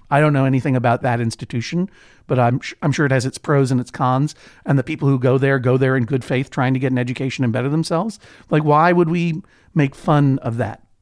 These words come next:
particular institution? You know, I hope you're not out there, Kurt, making fun of any of the incredible alums from Simmons College,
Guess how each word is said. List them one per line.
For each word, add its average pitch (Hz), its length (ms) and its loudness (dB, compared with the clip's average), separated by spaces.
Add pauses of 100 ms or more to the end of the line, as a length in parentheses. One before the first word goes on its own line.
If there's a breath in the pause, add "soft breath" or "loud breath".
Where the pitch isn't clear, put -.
(400)
particular 117 540 -6
institution? - 680 -12 (720)
You 147 80 2
know, 143 100 6
I 139 120 4
hope 196 240 2
you're 180 80 2
not 127 180 2
out 143 240 4
there, 113 480 -2 (540)
Kurt, 131 420 0 (160)
making 139 360 -2
fun 139 260 2
of 117 280 -2
any 151 280 4
of 123 100 2
the 117 140 0
incredible 117 720 0 (600 soft breath)
alums 131 800 2
from 120 240 -2
Simmons 123 400 0
College, 143 720 0